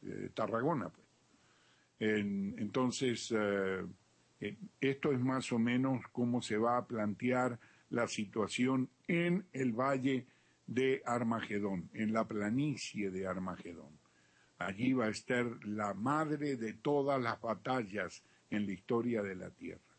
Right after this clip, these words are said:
Sobre esa planicie hay un, una especie de, de, de topo, ¿eh? Eh, altura, una altura donde tenían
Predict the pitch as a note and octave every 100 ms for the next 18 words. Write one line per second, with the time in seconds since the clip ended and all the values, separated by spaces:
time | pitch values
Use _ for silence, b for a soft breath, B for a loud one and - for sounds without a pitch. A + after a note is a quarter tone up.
0 | _ _ b b b b b b - A2
1 | G#2 A2 A2 C3 - D3 B2+ B2+ C3+ D#3+
2 | C#3+ - D3+ D3 A#2 A2+ A#2 A#2+ A#2+ A2
3 | G2+ G2 - b b b _ A2+ B2 -
4 | B2+ A#2+ - A#2+ A2 G#2 - - D#3+ _
5 | _ _ G#3+ G3+ G#2 G#2 G2 F#2 - F#2+
6 | - F2+ - E3 D3 - C3+ G#3+ - _
7 | _ b b b _ - G#2 B2 E3 E3+
8 | b b b _ - G2+ F#2+ F#2+ F#2 -
9 | C#3+ B2 A#2+ B2 A#2+ A2 - C#3 C3 A#2+
10 | A2 G#2 G2+ F#2+ - G#2+ B2 C3 A#2 G#2+